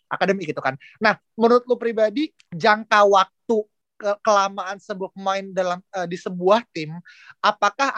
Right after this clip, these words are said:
akan menentukan sebuah kunci sukses, eh, pemain itu sendiri dan juga sebuah tim sendiri mengingat ya kita belum punya nih, eh, pengalaman untuk kemudian keeping the player terutama striker lebih dari lima tahun selain dari,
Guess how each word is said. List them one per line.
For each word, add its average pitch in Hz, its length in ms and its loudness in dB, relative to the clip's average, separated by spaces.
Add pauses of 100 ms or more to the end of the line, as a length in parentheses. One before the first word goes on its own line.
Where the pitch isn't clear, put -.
akan 226 240 -4
menentukan 214 640 -4
sebuah 202 480 -6
kunci 202 240 -10
sukses, 196 560 -6
eh, 165 560 -6 (160)
pemain 214 320 0
itu 196 80 -10
sendiri 190 400 -4 (240)
dan 208 160 0
juga 202 240 0
sebuah 190 320 -2
tim 190 160 -8
sendiri 214 320 -8
mengingat 214 480 0 (320)
ya 202 160 4
kita 262 400 -4
belum 202 480 -6
punya 262 240 -4
nih, 262 240 -8
eh, 190 240 -6
pengalaman 196 400 -2
untuk 214 160 -10
kemudian 190 400 -8
keeping 190 560 -8
the 180 80 -4
player 180 400 2
terutama 190 240 -4
striker 175 480 -2
lebih 190 240 0
dari 180 80 -8
lima 170 160 -4
tahun 196 240 -4 (240)
selain 196 400 -2
dari, 190 320 -4